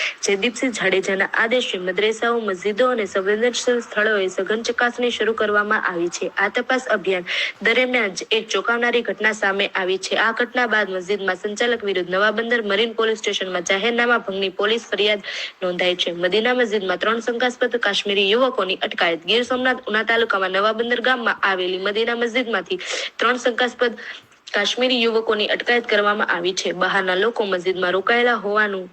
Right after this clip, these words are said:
પોલીસને જાણ થતાં જ મરીન પોલીસ અને સ્પેશિયલ ઓપરેશન ગ્રુપ એસ ઓ જી દ્વારા તાત્કાલિક તપાસ શરૂ કરવામાં આવી છે. પ્રાથમિક પૂછપરછમાં યુવકોએ પોતે કાશ્મીરથી દીવ અને ઉના વિસ્તારમાં ફાળો લેવા માટે આવ્યા હોવાની માહિતી છે. ઝડપાયેલા ત્રણેય યુવકો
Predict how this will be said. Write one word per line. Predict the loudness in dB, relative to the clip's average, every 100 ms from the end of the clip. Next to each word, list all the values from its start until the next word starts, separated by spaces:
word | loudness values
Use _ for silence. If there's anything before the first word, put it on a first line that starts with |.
| _
પોલીસને | -2 -2 0 -2
જાણ | -2 -2 -2 -2
થતાં | -2 -2 0 -2
જ | -6 -6 -6 -6
મરીન | 0 2 2
પોલીસ | 2 2 2
અને | -2 -4
સ્પેશિયલ | -4 -4 0 2
ઓપરેશન | 2 2 0 -2
ગ્રુપ | 0 0 0
એસ | -2 0 0
ઓ |
જી | 0 -2 -4 -2
દ્વારા | 0 2 0
તાત્કાલિક | 0 -2 2 2 2
તપાસ | -2 -2 0
શરૂ | 0 2
કરવામાં | 2 2 2 2
આવી | 2 0
છે. | -2 -2
પ્રાથમિક | 0 0 -2 -2
પૂછપરછમાં | -2 0 2 2 2 0
યુવકોએ | 2 2 2 2 0
પોતે | 0 -2 0
કાશ્મીરથી | 0 -2 0 0 0 -2 -4 -6 -6 -4
દીવ | 0 2 2
અને | 2
ઉના | 0 0 2
વિસ્તારમાં | 0 0 0 0
ફાળો | 2 2 4
લેવા | 2 2 2
માટે | 2 0 0 -4 -10 -20 -20 _ _ _
આવ્યા | 0 2 4 2
હોવાની | 2 0 0
માહિતી | 0 0 -2 -2 -2
છે. | -4
ઝડપાયેલા | -2 -2 2 2 4 2
ત્રણેય | 0 0 0
યુવકો | 0 -2 -4